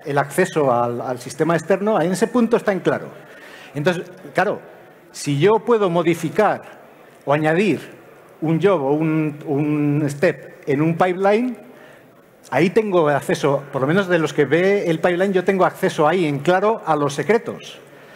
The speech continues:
Entonces, con, no hace falta ser muy espabilado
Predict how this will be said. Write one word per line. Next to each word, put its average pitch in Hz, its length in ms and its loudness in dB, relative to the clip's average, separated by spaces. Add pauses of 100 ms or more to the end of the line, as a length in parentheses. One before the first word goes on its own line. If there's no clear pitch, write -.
(140)
Entonces, 151 300 0
con, 139 340 -6
no 143 200 -2
hace 151 160 0
falta 160 260 0
ser 170 200 0
muy 156 340 2
espabilado 175 840 0